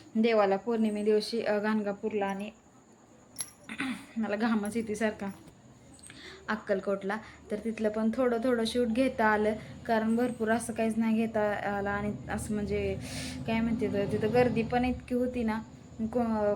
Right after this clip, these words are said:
कुठली बौद्ध पौर्णिमा होती, सगळ्या सुट्ट्या वगैरे असतात त्यावेळेस. आणि उन्हाळ्याची सुट्टी अशी असतात, लय गर्दी होती इतकी की बस, रात्रीचं जाऊन पण आम्हाला म्हणजे असं, अं, भरपूर वेळ रांगेत उभं राहून दर्शन घ्यावं लागलं. कधी जात नाही आम्ही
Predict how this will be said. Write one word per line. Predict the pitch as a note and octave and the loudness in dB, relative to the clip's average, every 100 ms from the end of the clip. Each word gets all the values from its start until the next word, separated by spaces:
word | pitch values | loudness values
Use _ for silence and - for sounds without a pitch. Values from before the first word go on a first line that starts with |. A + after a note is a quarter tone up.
| G3+ | -2
कुठली | A#3+ A#3+ B3 A#3 | -6 -2 0 0
बौद्ध | A3 A3+ G#3+ A3+ | 2 2 2 2
पौर्णिमा | C4 A#3+ A3 G#3+ | 4 4 2 2
होती, | A3+ A3+ G#3+ A3+ - - - | 2 0 -2 -6 -8 -8 0
सगळ्या | G#3+ G#3 | 4 4
सुट्ट्या | A3+ A3 G3 | 2 2 4
वगैरे | G3+ G#3 G#3+ | 6 4 2
असतात | A3 A3 G#3 | 0 0 -4
त्यावेळेस. | G#3 G3+ G#3 G#3 | 0 0 0 -2
आणि | G3+ G#3 | -4 -4
उन्हाळ्याची | G#3 G#3+ G#3+ G#3+ | -2 0 0 -2
सुट्टी | A3+ A3 G#3 | -4 -2 0
अशी | G#3+ A3 | 0 -2
असतात, | G#3+ G#3 G#3 | -6 -6 -4
लय | G#3+ A3 | -2 -2
गर्दी | A#3 A3+ A3 | -2 -2 0
होती | G#3 G#3+ | -2 -2
इतकी | G#3+ - G3+ | -6 -6 -8
की | G3+ | -4
बस, | G#3+ G#3+ - - - - | -4 -4 -12 -20 -20 -2
रात्रीचं | A3+ A3+ G#3 G#3+ G#3+ | 0 0 -2 -4 -2
जाऊन | G#3+ G#3+ | 0 0
पण | A3 A3 | 0 0
आम्हाला | G#3+ G#3 G3+ | 0 -2 -2
म्हणजे | G#3 G#3 | -4 -2
असं, | G#3 A#3 - - - - | -2 -4 -10 -12 -20 -10
अं, | G#3 G3+ G3 | -2 -2 0
भरपूर | A3 A3 A3 | -2 -2 0
वेळ | G#3+ G#3+ | 2 4
रांगेत | A3 A3+ G#3+ G#3 A3 | 2 2 0 0 0
उभं | G#3 | 0
राहून | G#3+ G#3 G#3+ A3 A#3 | -2 -2 -2 -2 -2
दर्शन | G#3+ G#3 G#3+ G#3 | -4 -4 -4 -2
घ्यावं | A3 G3+ G3+ | -2 -2 -2
लागलं. | G3+ G3 A3+ - - - - G#3 G3 | -2 -4 -6 -10 -20 -20 -14 -10 -6
कधी | G3+ G3+ | -4 -2
जात | G3 G#3+ G#3+ | -2 -2 -2
नाही | A3+ B3+ | -2 0
आम्ही | B3 G#3+ | 0 0